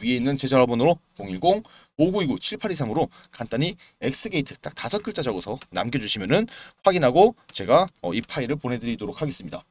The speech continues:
그리고 제가 여러분들 주식을 함에 있어서 정말로 좀 중요한 이야기를 하나 해드리고 싶어요. 다들 뭐 주식하는데, 어, 많이 힘드실 거예요.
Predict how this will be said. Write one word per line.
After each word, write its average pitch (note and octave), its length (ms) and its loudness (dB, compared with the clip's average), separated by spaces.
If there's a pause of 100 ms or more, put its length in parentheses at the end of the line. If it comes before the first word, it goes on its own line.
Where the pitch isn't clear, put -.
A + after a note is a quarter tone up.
(340)
그리고 A#3 440 6 (100)
제가 E3 680 6
여러분들 D#3 640 4 (420)
주식을 A#3 560 4
함에 A3 220 4
있어서 C#3+ 440 6 (260)
정말로 B3+ 380 8
좀 G3+ 120 0
중요한 A#3+ 440 8
이야기를 C3 280 2
하나 B2+ 120 2
해드리고 B2+ 300 -2
싶어요. G#2 480 -2 (1160)
다들 G3 380 6
뭐 E3 220 4
주식하는데, C#3+ 960 0
어, G2 300 -4
많이 A2+ 220 -4
힘드실 F3+ 380 -4
거예요. G2 440 -4